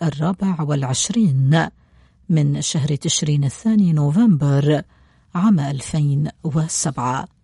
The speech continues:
هذا وتجدر الإشارة إلى أن السنة اليوبيلية ألفين وخمسة وعشرين تتمحور حول شعار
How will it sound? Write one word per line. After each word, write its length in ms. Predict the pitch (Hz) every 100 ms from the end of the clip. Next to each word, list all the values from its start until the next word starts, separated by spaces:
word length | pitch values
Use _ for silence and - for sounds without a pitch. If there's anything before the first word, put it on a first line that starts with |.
| _ _ _ _
هذا 420 | 165 147 135 208
وتجدر 760 | 220 147 143 - 151 - 156 143
الإشارة 720 | 127 - - 226 185 147 147 - _ _ _ _ -
إلى 240 | 208 190
أن 140 | 190 196
السنة 400 | 180 - 254 202 156
اليوبيلية 1040 | 143 135 147 151 143 135 165 151 147 220 _ _ -
ألفين 540 | 160 143 160 165 220
وخمسة 560 | 208 139 127 165 - 139 -
وعشرين 760 | 139 139 - 147 175 202 226 254 _ _ _ _ _ _
تتمحور 960 | 208 202 - 214 240 - 160 139 151 190
حول 380 | - 147 135 123
شعار 680 | - 139 208 190 127 151